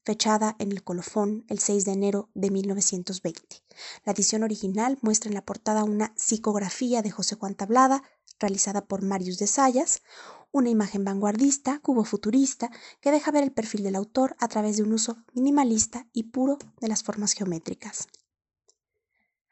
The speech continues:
No se cuenta con información sobre el tiraje de la primera edición,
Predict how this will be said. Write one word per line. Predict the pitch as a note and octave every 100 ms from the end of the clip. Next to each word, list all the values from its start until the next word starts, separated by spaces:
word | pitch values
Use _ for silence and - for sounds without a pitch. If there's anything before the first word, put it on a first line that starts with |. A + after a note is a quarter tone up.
| _ -
No | E4+
se | G#4
cuenta | G4 D#4 D#4+
con | C4+ A3
información | G#3+ G#3 G3+ F#3 C4+ E4 E4+
sobre | B3 -
el |
tiraje | - A3 A3 A3
de |
la | G3+
primera | G3+ F#3+ F#3
edición, | G#3 - C#4+